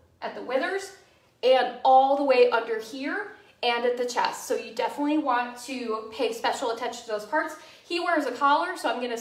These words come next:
pay special attention to this area here. And I'm just working my way in very small sections. So separate the hair and work my way down.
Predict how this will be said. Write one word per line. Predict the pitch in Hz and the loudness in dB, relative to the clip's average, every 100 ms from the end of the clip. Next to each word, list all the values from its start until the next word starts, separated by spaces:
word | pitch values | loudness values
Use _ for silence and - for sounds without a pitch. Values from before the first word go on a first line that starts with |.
| - | -8
pay | 285 254 | -6 -6
special | - 247 - 226 | -4 -4 -4 -8
attention | 240 220 - 202 | -8 -12 -12 -16
to | - 208 | -14 -8
this | 226 226 - | -6 -6 -6
area | 220 214 208 196 | -10 -8 -6 -6
here. | 196 156 117 113 - - - - _ _ _ _ _ _ - - _ _ _ _ _ _ _ _ _ _ - _ | -8 -8 -10 -12 -20 -20 -20 -20 _ _ _ _ _ _ -20 -20 _ _ _ _ _ _ _ _ _ _ -20 _
And | 269 | -4
I'm | 269 247 | -4 -4
just | 381 415 339 | -6 -6 -6
working | 330 339 | -6 -4
my | 285 254 240 | -2 -2 -4
way | 233 226 240 247 - _ _ _ - - _ - | -6 -8 -10 -12 -20 _ _ _ -20 -20 _ -12
in | 233 - | -12 -4
very | 269 311 392 | -2 -2 -4
small | - 285 269 | -4 -2 0
sections. | 269 240 202 - - - 277 - - - _ _ _ | 0 -4 -4 -6 -12 -12 -18 -20 -20 -20 _ _ _
So | _ - | _ -8
separate | 233 285 277 320 320 311 | -6 -4 -4 -4 -4 -4
the | 302 | -8
hair | 294 233 220 - - - - _ _ _ _ _ _ _ _ | -8 -8 -8 -10 -14 -20 -20 _ _ _ _ _ _ _ _
and | 302 247 | -8 -6
work | 220 226 | -6 -6
my | 262 240 | -8 -6
way | 240 240 | -6 -6
down. | 240 | -10